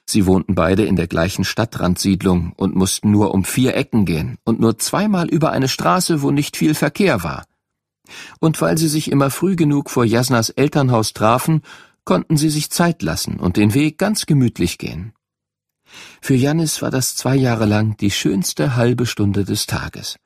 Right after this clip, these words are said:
und er freute sich immer schon abends beim Einschlafen auf den nächsten Morgen.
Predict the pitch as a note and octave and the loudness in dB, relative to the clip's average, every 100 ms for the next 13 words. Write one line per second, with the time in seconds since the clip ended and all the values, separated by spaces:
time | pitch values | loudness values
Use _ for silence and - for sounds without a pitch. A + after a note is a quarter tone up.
0 | _ _ _ A2 F#2+ E2 - F#2 A2 F#2 | _ _ _ 0 0 0 0 0 0 -2
1 | E2+ - G2+ F2+ F#2 - G2 G2 G2+ - | -2 2 2 2 0 2 0 2 0 0
2 | F#2 F#2+ - F#2+ G2+ - F#2+ F#2 A2 - | 0 0 0 0 0 2 2 2 0 -2
3 | G2 A2 A#2 B2 - - E2+ - C2+ - | 0 2 4 2 -2 -4 -6 -6 -12 -18